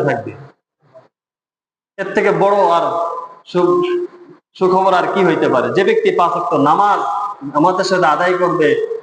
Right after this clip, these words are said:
বা সময় মতন আদায় করবে, ওই ব্যক্তি কিয়ামতের দিন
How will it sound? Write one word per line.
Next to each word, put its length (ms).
বা 100
সময় 320
মতন 240
আদায় 360
করবে, 440
ওই 160
ব্যক্তি 520
কিয়ামতের 540
দিন 420